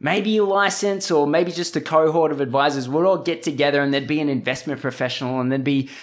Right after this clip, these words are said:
sort of people to do the trading and the ripping out of pages. And it was, it's kind of archaic, but then, um, advisors saw that there was a, a decent amount of their value was added into that piece. And then, and then, of course, technology comes in and disrupts that.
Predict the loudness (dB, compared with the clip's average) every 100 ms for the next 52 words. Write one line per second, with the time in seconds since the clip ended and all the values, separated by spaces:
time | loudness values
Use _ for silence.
0 | -10 -2 -2 -2 -6 -8 -6 -4 -4 2
1 | 2 2 0 2 2 2 2 0 0 -2
2 | -2 0 2 2 0 0 0 0 0 0
3 | 0 0 -2 -4 -14 -10 -2 -2 -2 -8
4 | -10 -10 -8 -4 0 2 4 2 2 2
5 | 2 2 0 -4 -2 0 0 -4 -10 -20
6 | _ _ _ -2 2 4 4 0 -4 _
7 | -4 2 4 4 2 -2 0 2 2 0
8 | 0 0 0 0 0 0 0 0 2 2
9 | 0 0 0 0 -2 0 0 0 -2 -2
10 | 0 0 0 -4 -4 -4 -2 -2 -2 -8
11 | -12 -6 -2 0 0 -2 -8 _ -6 -2
12 | 0 -2 -2 -2 -4 -2 0 2 -2 -4
13 | -14 -8 -6 -2 -2 -2 -4 -2 -2 0
14 | -2 -2 -2 -2 -2 -4 -4 -4 -4 -6